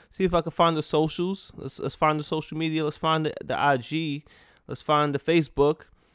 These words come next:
You know, let's find the more personable ones, so that way we can get some context on who we're talking to. Know your customer. Know your customer. That's important. Know who this is, what type of person they might be. Look, we all have our, you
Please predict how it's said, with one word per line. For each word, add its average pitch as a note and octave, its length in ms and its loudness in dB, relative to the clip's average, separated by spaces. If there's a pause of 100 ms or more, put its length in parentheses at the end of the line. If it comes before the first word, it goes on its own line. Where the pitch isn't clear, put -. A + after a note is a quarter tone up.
(240)
You C#3 100 -8
know, C#3 160 2
let's C#3 140 -2
find D3+ 200 0
the D3 40 -2
more D3 180 0
personable C#3 640 -2
ones, C#3+ 400 -2
so - 160 -10
that D3+ 200 0
way D#3+ 120 0
we C#3+ 100 -2
can D3 200 -6
get C#3+ 140 -4
some D3 160 -6
context G3+ 640 -2
on D#3 100 -4
who F3 100 0
we're F3+ 120 -2
talking F#3+ 400 2
to. - 260 -10 (500)
Know D#3+ 240 2
your F#3+ 140 2
customer. C#3+ 680 -4 (440)
Know C3 300 0
your F3 160 0
customer. F3+ 600 -4 (260)
That's - 220 -10
important. D3+ 520 -2 (920)
Know D3+ 180 4
who G3 120 2
this F3+ 240 -2
is, F3+ 400 2
what - 180 -12
type D#3+ 160 0
of D#3+ 120 -6
person F3 300 -2
they D#3 120 0
might D3 340 0
be. D#3+ 300 2 (440)
Look, D#3+ 220 4
we F3 100 0
all F#3+ 520 8
have F#3 400 8
our, E3 380 6
you C#3+ 100 -2